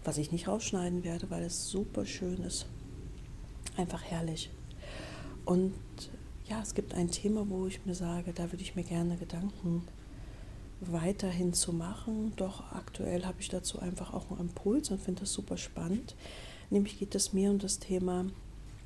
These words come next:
Human Design und Human Design Wissen, Human Design Ausbildung, Human Design Lehrer, der eigene Weg ins Human Design, der eigene Weg durch das Human Design,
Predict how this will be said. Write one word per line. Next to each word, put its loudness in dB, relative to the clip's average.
Human 4
Design 4
und 2
Human 4
Design 4
Wissen, 4
Human 4
Design -2
Ausbildung, 2
Human -2
Design 0
Lehrer, 2
der 2
eigene 4
Weg 0
ins 6
Human 2
Design, 2
der -2
eigene -2
Weg -4
durch 4
das 2
Human 4
Design, -2